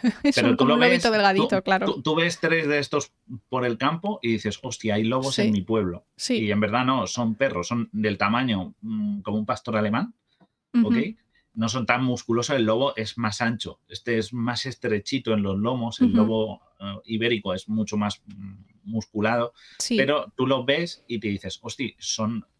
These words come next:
Speaker 2: parece un lobo". Y no, en verdad son perros. Pues esto sería un poco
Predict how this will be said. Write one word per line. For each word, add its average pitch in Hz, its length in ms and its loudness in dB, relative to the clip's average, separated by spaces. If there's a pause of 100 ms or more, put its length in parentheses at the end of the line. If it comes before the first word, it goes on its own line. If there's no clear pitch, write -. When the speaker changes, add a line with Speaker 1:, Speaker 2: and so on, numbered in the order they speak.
Speaker 2:
parece 98 380 -6
un 110 260 2
lobo". 110 300 0 (300)
Y 101 100 0
no, 104 180 4
en 87 100 -2
verdad 87 240 -4
son 98 200 0
perros. 90 260 -4
Pues 95 140 -6
esto - 160 -6
sería 123 200 0
un 117 100 -2
poco 123 400 -2